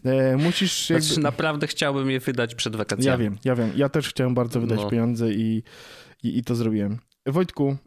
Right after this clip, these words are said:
Speaker 1: ja też myślę, że możemy zrobić coś takiego, że powiedzieć sobie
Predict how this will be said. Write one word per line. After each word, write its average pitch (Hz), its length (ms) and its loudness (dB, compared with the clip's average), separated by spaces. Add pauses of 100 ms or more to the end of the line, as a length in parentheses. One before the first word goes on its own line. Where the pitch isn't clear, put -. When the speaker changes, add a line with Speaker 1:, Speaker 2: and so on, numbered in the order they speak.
(120)
Speaker 1:
ja 175 160 2
też 190 180 0
myślę, 190 220 2
że 170 100 2
możemy 160 540 2
zrobić 143 400 -2
coś 143 120 -4
takiego, 139 360 0
że 131 180 0
powiedzieć 131 440 -2
sobie 123 460 2